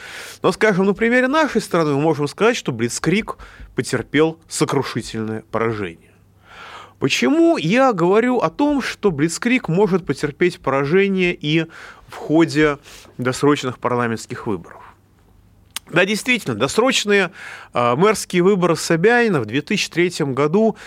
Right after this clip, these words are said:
завенчались его очень убедительной, очень яркой, очень красочной победой.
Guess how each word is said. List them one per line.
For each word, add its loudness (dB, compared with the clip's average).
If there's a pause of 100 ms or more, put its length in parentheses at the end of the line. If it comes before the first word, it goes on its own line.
(220)
завенчались 0
его 2
очень 0
убедительной, -2
очень 0
яркой, 2
очень -4
красочной -4
победой. 2